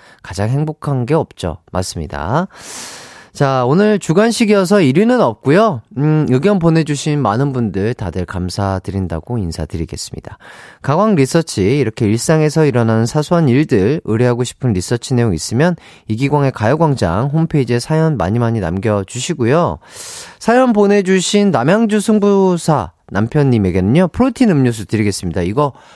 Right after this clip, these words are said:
아, 다이어트 할 때 굉장히 좋거든요. 맛있게 드시길 바라겠고요. 이어서 여러분의 사연을 좀 더 보도록 할게요. 아, 일칠육사님, "햇띠 전용 거울 생겼네요." 그러니까요. 어유, 벌써 보이는 라디오 보시는 분들이 눈치를 채셨네요.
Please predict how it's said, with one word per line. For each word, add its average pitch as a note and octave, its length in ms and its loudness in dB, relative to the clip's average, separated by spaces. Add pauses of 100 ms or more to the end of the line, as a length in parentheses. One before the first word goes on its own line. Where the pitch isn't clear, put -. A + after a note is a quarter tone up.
(100)
아, F2 100 -10
다이어트 A2 340 -4
할 G#2+ 80 -2
때 F#2+ 160 -8
굉장히 B2 320 -2
좋거든요. G2+ 760 -6
맛있게 E2+ 340 -6
드시길 E2+ 280 -10
바라겠고요. B2+ 680 -2 (680)
이어서 G3+ 420 4
여러분의 G3+ 420 2
사연을 F#3+ 320 2
좀 F3 160 0
더 E3+ 80 0
보도록 A2 400 -4
할게요. F3 500 0 (720)
아, B2 260 0
일칠육사님, C#3+ 1120 2 (460)
"햇띠 F3 300 0
전용 A3 380 2
거울 G3+ 240 4
생겼네요." F3 500 2
그러니까요. D3 600 2
어유, C#3 300 2
벌써 C3 360 -2
보이는 C#3+ 320 0
라디오 B2 380 0
보시는 A#2+ 380 -6
분들이 F#2+ 260 -6
눈치를 G#2+ 300 -4
채셨네요. A2+ 600 -10